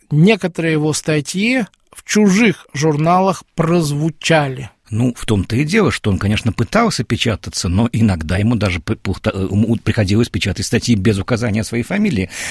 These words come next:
Speaker 2: То есть статья под фамилией Киреевский могла вызвать цензурные трудности. Так что не так уж много, на самом деле, у него статей и вышло. И ещё более драматична его попытка стать профессором философии. Ещё раз подчеркну, что философия была не просто увлечением,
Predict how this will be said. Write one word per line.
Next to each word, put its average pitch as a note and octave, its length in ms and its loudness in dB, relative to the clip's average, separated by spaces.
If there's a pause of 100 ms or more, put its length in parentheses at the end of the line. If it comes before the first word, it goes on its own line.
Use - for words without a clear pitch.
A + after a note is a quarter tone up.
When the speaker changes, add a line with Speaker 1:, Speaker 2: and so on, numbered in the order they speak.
(120)
Speaker 2:
То C#3+ 100 2
есть A#2 140 2
статья B2 400 0
под - 400 -8 (240)
фамилией A2 400 2
Киреевский D3+ 480 -2
могла A2 380 0
вызвать G#2 400 -2
цензурные G2+ 640 -4
трудности. D#3 520 -6 (300)
Так - 160 -2
что - 160 -2
не G#2+ 80 2
так - 200 -6
уж - 140 -8
много, G#2+ 200 0
на G2+ 100 -2
самом F#2+ 180 -2
деле, F#2 140 -2
у - 20 -2
него F#2 100 0
статей G2+ 320 -2
и G#2 60 2
вышло. E3 380 0 (260)
И C3 80 0
ещё A#2+ 240 2
более D3+ 240 0
драматична A2+ 640 -2
его G2+ 160 0
попытка G2 440 -2
стать - 280 -4
профессором G#2+ 480 -2
философии. E3+ 640 -4 (340)
Ещё - 220 0
раз B2 100 0
подчеркну, - 460 -2
что - 120 -4
философия G#2+ 600 -2
была A2 240 0
не F#2 100 0
просто D#3+ 340 -4
увлечением, A#2+ 600 0